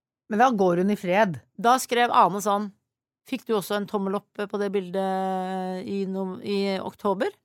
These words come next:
Speaker 2: Ja, for da tomler hun opp. Mange måneder etterpå
Speaker 1: Ja.
Speaker 2: får du plutselig en tommel opp. Oi! Eller så, eh,
Speaker 1: Jeg synes det er rart at du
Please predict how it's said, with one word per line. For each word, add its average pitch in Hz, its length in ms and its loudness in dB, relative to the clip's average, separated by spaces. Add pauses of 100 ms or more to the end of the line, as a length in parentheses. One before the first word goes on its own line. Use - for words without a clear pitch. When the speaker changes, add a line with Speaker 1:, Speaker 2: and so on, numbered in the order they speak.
(140)
Speaker 2:
Ja, 226 160 -6
for - 100 -14
da 330 140 -4 (100)
tomler 190 360 -6
hun 208 200 -4
opp. - 240 -8 (540)
Mange 233 360 4
måneder 269 380 2
etterpå 233 320 2
Speaker 1:
Ja. 196 220 2 (180)
Speaker 2:
får 247 140 2
du 269 80 -2
plutselig 254 280 -6
en 240 40 -6
tommel 214 300 0
opp. 196 160 -2 (200)
Oi! 480 120 4 (680)
Eller 269 160 -2
så, 330 100 -8
eh, 403 540 -2
Speaker 1:
Jeg 339 80 -6
synes 185 180 -4
det 190 180 4
er 165 60 2
rart 151 160 0
at 175 120 -4
du 180 420 -6